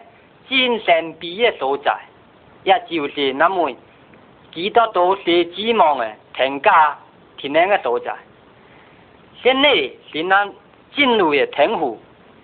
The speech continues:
以为万人得救，不为一人定论，因为世界上每一个人都能得到教义的乐趣。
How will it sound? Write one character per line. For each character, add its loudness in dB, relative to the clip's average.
以 2
为 0
万 2
人 -4
得 2
救， -8
不 2
为 -6
一 -8
人 -2
定 -4
论， -2
因 2
为 -2
世 -16
界 4
上 0
每 4
一 -6
个 -4
人 0
都 2
能 -4
得 -4
到 -6
教 2
义 -8
的 -6
乐 -2
趣。 -12